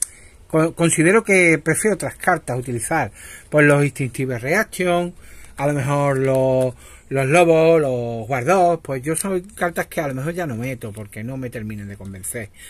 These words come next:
¿vale? El Ondequai sí, el Ondeca-, el Ondequai es muy bueno, ¿vale? Pero estas dos cartas, pues a lo mejor las veo un poquito, bueno, pues no puede ser bueno. <laughs> Espero que os haya gustado el vídeo, eh, nos vemos en el próximo, eh, y nada,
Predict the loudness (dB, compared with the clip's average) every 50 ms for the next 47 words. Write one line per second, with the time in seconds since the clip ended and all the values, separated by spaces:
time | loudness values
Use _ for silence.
0 | -20 -16 -10 -6 -4 -4 -4 -4 -4 -6 -8 -6 -2 0 0 0 0 -2 -8 -10
1 | -12 -12 -14 -12 -12 -12 -12 -10 -10 -10 -10 -10 -10 -10 -8 -8 -8 -10 -8 -8
2 | -6 -6 -6 -6 -6 -6 -6 -6 -6 -6 -6 -8 -10 -12 -16 -20 _ _ _ _
3 | _ _ _ -20 -20 -20 _ _ -20 -18 -14 -14 -14 -14 -16 -20 -20 -20 -20 -16
4 | -10 -8 -6 -6 -6 -6 -8 -8 -6 -2 0 0 0 0 -2 -6 -8 -6 -6 -10
5 | -10 -8 -8 -8 -6 -6 -6 -6 -6 -6 -6 -6 -6 -6 -6 -8 -8 -8 -10 -12
6 | -12 -12 -8 -8 -6 -6 -6 -6 -8 -10 -14 -16 -20 -20 _ _ -20 -20 _ _
7 | -12 -12 -12 -12 _ -20 -20 -20 -20 -20 -20 -18 -18 -18 -20 -20 -20 -20 -20 -18
8 | -16 -16 -14 -14 -16 -16 -16 -14 -14 -14 -14 -16 -18 -20 -20 -20 -20 -18 -18 -18
9 | -18 -20 -20 -20 -20 -20 -14 -12 -10 -8 -8 -8 -10 -8 -8 -6 -2 2 4 4
10 | 6 6 6 4 6 4 4 4 2 4 4 4 4 6 4 4 6 6 6 8
11 | 8 6 4 2 -2 -8 -6 0 2 4 4 6 6 6 4 4 4 4 4 4
12 | 2 2 2 2 4 4 4 6 4 4 4 4 2 2 2 4 4 4 4 4
13 | 2 _ _ _ _ _ _ _ _ _ _ -14 -8 -6 -4 -4 -4 -4 -4 -6
14 | -6 -8 -8 -8 -8 -8 -8 -10